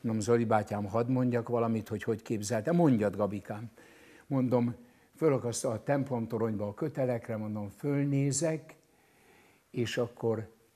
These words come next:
látod, hogy egy kéz összecsomózza a kötelet, és apám jellegzetes fekete kalapja rajtam volt, mondom, összecsomózza a kötelet,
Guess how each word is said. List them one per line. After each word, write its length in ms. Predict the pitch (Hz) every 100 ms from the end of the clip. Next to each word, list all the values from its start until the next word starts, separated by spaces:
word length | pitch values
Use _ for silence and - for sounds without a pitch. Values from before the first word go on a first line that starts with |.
| _ _ _ -
látod, 580 | 117 151 143 131 110
hogy 240 | - 101 95
egy 240 | 98 -
kéz 520 | - 123 110 92 - - _ _ _
összecsomózza 1080 | - 120 110 - 104 - 107 98 95 - 95
a 80 | 90
kötelet, 760 | - 139 139 139 147 151 - - _ _ - - - - _ _ _ _
és 260 | 123 110 - - _
apám 340 | 160 - 110 107
jellegzetes 840 | 113 117 104 98 - 101 98 92
fekete 460 | - 110 107 - 101
kalapja 520 | - 101 92 - 92
rajtam 520 | 98 98 95 110 107
volt, 320 | 110 117 117
mondom, 440 | 127 127 127 139 131 - - - _ -
összecsomózza 840 | 165 - 135 - 120 117 104 110
a 80 | 107
kötelet, 680 | - 160 147 120 113 -